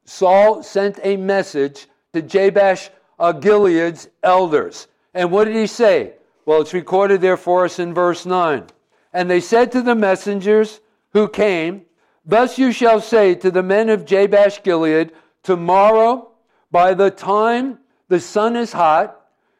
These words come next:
you shall have help.'" Then the messengers came and reported it to the men of Jabesh, and they were glad. So then in turn,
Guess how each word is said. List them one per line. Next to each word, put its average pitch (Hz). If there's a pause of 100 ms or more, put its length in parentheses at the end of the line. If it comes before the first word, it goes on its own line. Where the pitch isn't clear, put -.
you 185
shall 180
have 180
help.'" 160 (520)
Then 151
the 147
messengers 196
came 165
and 143
reported 190
it 202
to 175
the 147
men 170
of 185
Jabesh, 165 (300)
and 139
they 170
were 160 (220)
glad. 131 (420)
So 175
then 220
in 277
turn, 214